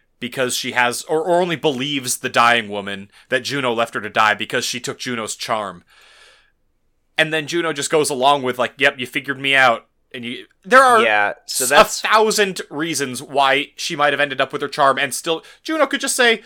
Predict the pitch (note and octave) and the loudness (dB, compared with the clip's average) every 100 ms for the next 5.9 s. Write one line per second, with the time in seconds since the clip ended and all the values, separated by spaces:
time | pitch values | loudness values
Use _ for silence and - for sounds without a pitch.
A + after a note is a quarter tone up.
0 | - _ _ - F#3 F#3 - F#3 E3+ - | -16 _ _ -8 0 0 2 4 4 2
1 | F3 D3+ - - F3 D3 D3 C#3 - D3+ | -4 -2 -4 2 4 4 0 -2 0 0
2 | C#3+ B2 C3+ D3 A#2 G2+ _ _ _ _ | 0 -4 -6 -2 -2 -4 _ _ _ _
3 | _ _ _ - C#3 D3+ D3 D3 A#2+ A#2+ | _ _ _ -4 2 2 2 -2 0 2
4 | A2+ - - - A#2 G#2+ G2 E2 G2 D#2+ | 2 0 -4 -8 -6 -2 -2 -4 -12 -12
5 | E2 - D#2 D#2 D#2 D#2 - C2 | -12 -8 -8 -8 -12 -14 -18 -20